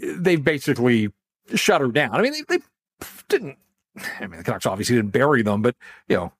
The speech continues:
oh ten and two in their last twelve, one win in fifteen. And I mentioned those because the Canucks swept the Ducks in the season series. They end up going four and oh. They scored eight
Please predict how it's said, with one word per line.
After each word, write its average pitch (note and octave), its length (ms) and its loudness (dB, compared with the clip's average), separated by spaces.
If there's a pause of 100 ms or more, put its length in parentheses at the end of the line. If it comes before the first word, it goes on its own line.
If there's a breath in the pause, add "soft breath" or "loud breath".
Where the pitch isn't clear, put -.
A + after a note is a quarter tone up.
(200)
oh F3+ 200 6
ten D#3 240 -2
and B2+ 140 -4
two C3 340 4
in C3 80 2
their A#2 120 2
last A2+ 280 0
twelve, A#2+ 440 2 (160 loud breath)
one F3+ 320 2
win D#3+ 160 2
in B2+ 100 2
fifteen. D3 680 0 (260 loud breath)
And D#3 100 0
I D3 40 2
mentioned G#3+ 320 2
those C#3+ 240 4
because D#3+ 420 2 (240 loud breath)
the E3 80 2
Canucks E4+ 320 -2
swept D#3 400 2
the G3 80 4
Ducks - 540 -2
in F#3+ 140 4
the E3 60 2
season D#3+ 300 0
series. D3+ 380 2
They D3 80 4
end F#3 80 4
up D#3+ 80 -4
going D3 180 4
four E3 320 2
and C#3 100 4
oh. A2 360 2 (960)
They F#3 100 2
scored A#3+ 320 2 (100)
eight C4+ 260 2